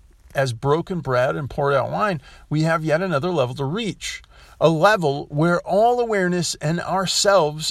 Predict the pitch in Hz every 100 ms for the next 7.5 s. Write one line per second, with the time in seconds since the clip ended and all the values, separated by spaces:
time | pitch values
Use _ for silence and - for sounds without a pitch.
0 | - 180 202 185 220 214 147 131 135 -
1 | - - 160 147 170 247 185 - - -
2 | _ 143 - 247 302 247 127 127 - -
3 | 170 160 180 175 156 143 147 165 196 214
4 | 180 123 107 104 - 180 - 233 240 196
5 | 170 180 196 208 185 - 175 208 185 202
6 | - 180 165 131 - - 254 175 - 135
7 | - 233 185 143 -